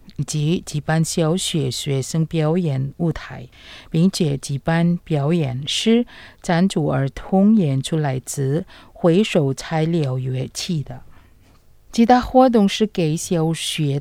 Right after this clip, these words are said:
的学生提供水教育计划、建造座产水田，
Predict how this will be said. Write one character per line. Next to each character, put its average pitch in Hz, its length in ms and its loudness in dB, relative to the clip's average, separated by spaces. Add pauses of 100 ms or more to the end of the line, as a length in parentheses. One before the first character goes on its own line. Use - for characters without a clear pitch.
的 165 180 2
学 - 360 -2
生 202 360 2
提 156 200 -6
供 165 280 0 (440)
水 190 500 2
教 147 540 0
育 180 100 -2
计 165 260 -4
划、 135 440 -10 (200)
建 143 320 -4
造 160 300 0
座 165 520 -2 (260)
产 147 340 -2
水 160 460 -2 (240)
田， 127 440 -4